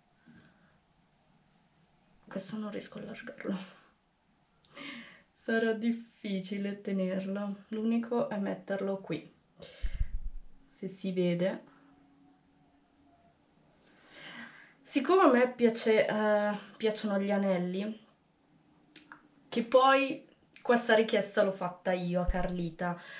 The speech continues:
Io ho detto se, eh, adesso non mi ricordo, un, un, credo un anno fa,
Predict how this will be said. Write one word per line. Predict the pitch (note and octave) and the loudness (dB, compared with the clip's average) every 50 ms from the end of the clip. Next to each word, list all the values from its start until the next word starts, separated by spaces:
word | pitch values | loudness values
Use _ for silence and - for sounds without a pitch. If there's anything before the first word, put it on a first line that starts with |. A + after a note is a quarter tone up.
| - - - | -18 -12 -6
Io | - G#3 G3+ | -2 0 4
ho | |
detto | G3 G3+ F#3+ F#3+ - - G3+ G3 | 6 8 6 6 6 0 -4 -4
se, | F#3+ - - F#3 F#3 F#3 F#3+ F#3+ F#3+ - - - | -4 -4 -2 0 4 6 6 6 4 0 -8 -8
eh, | - F#3 | -6 -4
adesso | F3+ F3+ F3+ F3 F3+ F3 F3 F3 F3 F3 F#3 F3 F3 F3 F3 F3 F#3 F#3+ F#3 - F#3 | -4 -2 -2 -2 -2 -2 -2 -2 -2 -2 -2 -2 -2 -2 -2 -2 -2 -4 -4 -2 -2
non | F3 | -2
mi | F3+ F3 | -2 -2
ricordo, | F3+ F3 - F#3+ F3+ F3 F3 E3+ F3 | -4 -4 -4 -2 -2 -2 -2 -2 -2
un, | F3 F3 F3 F3 F3 - | -2 -2 -2 -2 -4 -4
un, | G3 F#3+ F#3 - - | -4 -4 -4 -4 -4
credo | - F#3 F#3 F3 F3 F3+ | -4 -4 -4 -4 -4 -4
un | F#3 F#3 | -4 -4
anno | F3 E3 E3 F3 F3+ E3+ | -4 -2 -2 -2 -4 -4
fa, | - - F3+ D#3+ D#3+ E3 F3 | -4 -2 -2 -2 -2 -2 -6